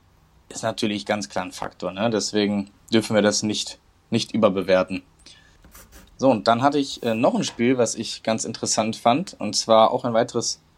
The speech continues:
Tauschspiel in der N B A. Die Utah Jazz, über die wir so oft gesprochen haben, verlieren gegen die L A Clippers, nur knapp mit vier Punkten. Also, ähm, auch da wieder ein interessanter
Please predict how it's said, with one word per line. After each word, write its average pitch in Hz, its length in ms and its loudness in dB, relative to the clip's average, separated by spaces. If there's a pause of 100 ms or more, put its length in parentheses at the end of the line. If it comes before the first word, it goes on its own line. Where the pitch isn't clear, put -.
(280)
Tauschspiel 120 420 -4
in 107 80 -4
der 104 120 -2
N 104 120 -6
B 101 120 -6
A. 117 140 0
Die 127 100 -2
Utah 151 260 0
Jazz, 123 340 4
über 98 140 -4
die 110 140 -2
wir 117 80 0
so 107 100 -2
oft - 180 -8
gesprochen 117 500 0
haben, 110 300 0 (1160)
verlieren 127 520 2
gegen 110 160 -4
die 110 140 -4
L 139 120 4
A 139 80 2
Clippers, - 720 0 (580)
nur 131 160 -2
knapp 139 320 2
mit 123 120 -2
vier 139 220 2
Punkten. 143 480 0 (680)
Also, 117 680 4
ähm, 110 320 -4 (160)
auch 120 180 -4
da 123 260 4
wieder 123 200 0
ein 120 160 -4
interessanter 120 800 -2